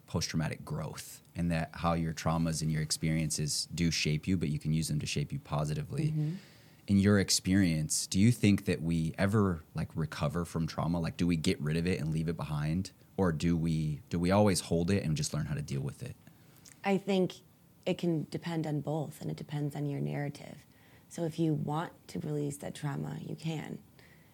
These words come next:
Speaker 2: But if you don't want to, you just don't take the steps and it holds on you.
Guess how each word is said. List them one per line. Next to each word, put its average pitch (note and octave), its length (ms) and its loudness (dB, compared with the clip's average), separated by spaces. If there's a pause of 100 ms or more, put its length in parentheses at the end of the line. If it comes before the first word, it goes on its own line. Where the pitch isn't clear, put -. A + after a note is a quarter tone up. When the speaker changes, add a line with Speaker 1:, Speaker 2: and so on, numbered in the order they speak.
(300)
Speaker 2:
But E3 240 0 (180)
if E3 140 0
you E3+ 100 4
don't D#3+ 380 2
want D3+ 260 -4
to, D3 320 -4 (100)
you D3+ 120 0
just C#3+ 220 -4
don't C#3+ 200 -6
take - 240 -6
the C#3+ 60 -14
steps - 400 -8
and D#3 120 -4
it D#3 160 -10
holds D3+ 300 -4
on - 160 -10
you. - 160 -12